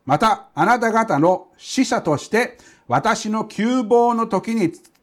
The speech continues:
伝えてくれたエパフロデトは、あなた方のところに遅れな、遅れ、遅れなば、あー、今朝もこのところぶ-、難しかった。遅れなばならなかい、ならないと思っています。オッケ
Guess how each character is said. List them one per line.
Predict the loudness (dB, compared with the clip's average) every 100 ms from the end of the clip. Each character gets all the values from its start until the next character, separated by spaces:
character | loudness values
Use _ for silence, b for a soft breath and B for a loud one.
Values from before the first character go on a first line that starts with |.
| -8
伝 | 2 2
え | 2
て | -2
く | -2 -2
れ | 0
た | 2 2 0 b b b -4
エ | 2
パ | 4 2
フ | 2
ロ | 2 2
デ | 2 -2
ト | -2 -6 _ _
は、 | 0 2 2 -6 b b b
あ | -4
な | 0 2
た | 2
方 | 0 0 0
の | 0 0
と | -4
こ | -2
ろ | 0 2
に | 0 -4
遅 | -10 -8 0
れ | 0 2
な、 | 0 -2 -6 -6
遅 | -4 -2 -2
れ、 | 2 0 0 -10 -12 -12 -20 -20 -12
遅 | -4 -4 -2 0
れ | 2 4 4 0
な | 4 6 6
ば、 | 2 0 4 6 6 2 -6
あ | 0 2 2 0
ー、 | -4 -14 -14 -14 -12 -2
今 | -2
朝 | 0
も | 0
こ | 0 0
の | 0
と | 0
こ | 0
ろ | 0
ぶ-、 | 0 -2
難 | 0 0 0 -4
し |
か | -2
っ | -6
た。 | -6 -10 B
遅 | 0 0 2 2
れ | 2
な | 4 4
ば | 4 4
な | 4 4
ら | 4 4
な | 2
か | 2 0
い、 | 2
な | 2 4
ら | 4
な | 4 2
い |
と | 2
思 | 2 2 0
っ | 0
て | -2 0
い |
ま | 0 -2
す。 | -6 -8
オ |
ッ | -8
ケ | -6